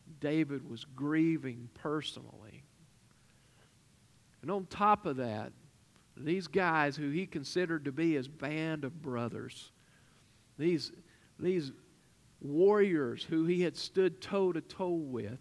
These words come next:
who he had stood and protected them and they protected him, who he had risked his life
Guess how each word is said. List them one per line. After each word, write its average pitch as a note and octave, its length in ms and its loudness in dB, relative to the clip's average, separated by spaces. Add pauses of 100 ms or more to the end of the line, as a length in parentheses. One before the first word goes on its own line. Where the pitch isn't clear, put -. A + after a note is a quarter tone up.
who E3+ 160 2
he E3+ 140 4
had E3 180 0
stood F3 560 0
and B2 100 -2 (300)
protected F3 720 2
them E3+ 380 4
and C3 160 -2
they F3 200 6
protected E3 720 -2
him, D3 400 0
who D#3+ 220 0
he F3+ 160 4
had F3+ 140 4 (320)
risked F#3 440 8
his F#3 240 4
life F3 360 4